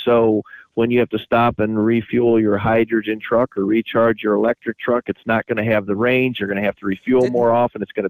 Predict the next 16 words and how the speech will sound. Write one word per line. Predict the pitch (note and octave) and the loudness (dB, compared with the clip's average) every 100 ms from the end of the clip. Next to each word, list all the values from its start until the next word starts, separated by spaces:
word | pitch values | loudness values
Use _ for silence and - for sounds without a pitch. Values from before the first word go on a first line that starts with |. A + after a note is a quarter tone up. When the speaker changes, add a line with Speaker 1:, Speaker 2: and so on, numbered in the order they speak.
| - | -2
Speaker 1:
take | A#2+ B2+ C3 | 0 0 0
longer. | B2 A#2+ B2 - - - - - | 0 2 -2 -4 -14 -20 -6 -2
It's | A3+ - | -2 0
gonna | F3 D#3+ | 0 2
be | E3 | 2
more | D#3 D3+ D3 | 4 4 2
expensive, | - E3+ F#3 F#3 D3 C#3 - | 0 -2 -2 0 -2 -2 -2
and | C#3+ | -2
the | D3 - | -2 0
service | F3+ G3+ F3+ C3+ | 0 0 -2 -2
is | C3 | -2
not | A#2 G2+ | -2 0
gonna | G#2 | -2
be | G2 G2+ | 0 0
as | F#2 | -2
good. | - F#2+ F2 | 0 2 2